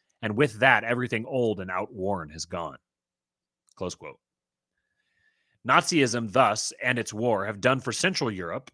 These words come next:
and less thoroughly for Western Europe, what Bolshevism did in its revolution for Russia, destroyed the old order and thus cleared the way for the building of the new. Bolshevism then had no difficulty in taking over where Nazism had left off. Within a few years,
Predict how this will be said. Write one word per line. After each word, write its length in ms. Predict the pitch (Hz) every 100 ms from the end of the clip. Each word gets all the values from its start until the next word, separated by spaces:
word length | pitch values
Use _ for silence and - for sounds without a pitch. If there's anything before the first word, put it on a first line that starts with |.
| _ -
and 260 | 139 135
less 200 | 113 107
thoroughly 300 | - 131 107
for 140 | 104 98
Western 340 | 110 120 101
Europe, 320 | 87 80 90 - - _ _ -
what 180 | 123 92
Bolshevism 600 | 123 208 156 117 107 104
did 180 | 107 104
in 140 | 107
its 120 | 104
revolution 460 | 110 101 104 98 90
for 160 | -
Russia, 480 | 87 98 - 80 - _ _ _ _ _ _ -
destroyed 540 | 127 - - 139 165
the 140 | 139 135
old 200 | 127 131
order 380 | 135 120 104
and 120 | 98 101
thus 140 | 104
cleared 340 | - 123 113
the 60 | 104
way 220 | 98 113
for 140 | 110 104
the 60 |
building 360 | 87 92 95 90
of 100 | 82
the 80 | 85
new. 320 | 90 82 67 _ _ _ _ _ _ _ _ _ _
Bolshevism 600 | 107 208 214 175 135 120
then 220 | 104 110
had 240 | 110 117 107
no 120 | 120
difficulty 640 | 104 143 165 - 107 110
in 100 | 95
taking 340 | 98 104 101 95
over 200 | 95 95
where 160 | 95
Nazism 520 | 95 95 - 95 90
had 100 | 90
left 240 | 90 82 -
off. 260 | 139 98
Within 220 | 104 110 104
a 40 |
few 180 | - 101
years, 480 | 98 139 98 98